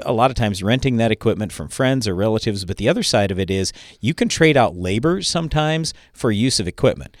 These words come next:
So in other words, if you say, "Hey, I'll tell you what, I'll help you do this if you'll let me use that piece of equipment for a couple of days to get a little bit of stuff done on my ground." And sometimes that works out great.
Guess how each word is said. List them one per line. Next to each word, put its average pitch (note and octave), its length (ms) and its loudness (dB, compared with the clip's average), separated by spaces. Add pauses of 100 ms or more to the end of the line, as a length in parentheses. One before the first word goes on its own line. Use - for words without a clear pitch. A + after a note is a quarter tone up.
(200)
So - 160 -2
in A#2 100 2
other D#3+ 180 4
words, A#2+ 220 2
if G#2 120 -6
you A#2+ 80 0
say, A#2 260 0
"Hey, E3 340 2
I'll D3 120 0
tell F#3+ 160 0
you F3+ 100 0
what, E3+ 200 2
I'll D#3 180 2
help D#3+ 260 0
you D#3 80 0
do D3 160 2
this B2+ 460 2 (280)
if C3+ 300 2
you'll A#2+ 140 2
let C#3+ 160 4
me D3 80 0
use B2 320 0
that A2 220 0
piece B2 220 -4
of - 60 -14
equipment A2 520 -4 (240)
for A2 280 0
a F#2+ 60 -4
couple A#2 260 -2
of G2 80 0
days G#2 380 0 (220)
to B2+ 80 -2
get A2 100 -2
a - 20 2
little A#2 160 0
bit G2+ 120 -2
of F#2 60 -4
stuff - 260 -2
done G2 180 -2
on F2+ 80 -4
my G#2 200 0
ground." E2+ 360 -2
And A2 140 -8
sometimes D3 600 0 (280)
that A#2+ 180 2
works C3 260 -2
out G2+ 200 0
great. G2 320 -2